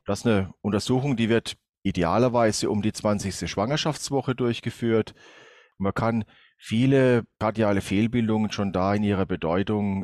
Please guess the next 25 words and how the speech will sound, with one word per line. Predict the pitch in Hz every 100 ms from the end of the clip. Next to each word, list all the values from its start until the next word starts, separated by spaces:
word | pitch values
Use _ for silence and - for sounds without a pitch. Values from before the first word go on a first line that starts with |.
| -
ähm, | 92 90 90 -
erkennen. | 90 98 95 117 131 _ _ _ _ _
Ich | -
gebe | 85 80
Ihnen | 90
ein | 85
Beispiel, | 85 98 - 110 98
wenn | 92 92
große | 92 95 -
Arterien | 90 - 110 113 110
vertauscht | - 101 117 139 139
sind, | - 131 120 - - - -
dann | 107 98
wird | 110 110
man | 98
das | 95 -
in | 98
der | 92 85
Regel | 90 98 98
um | - 90
den | 92 90 82
Zeitpunkt | 82 87 - 92 -
her | 92 85 80 - _ _ _ _ _
darstellen | - 82 107 - 123 117 113
können | - 110 107 101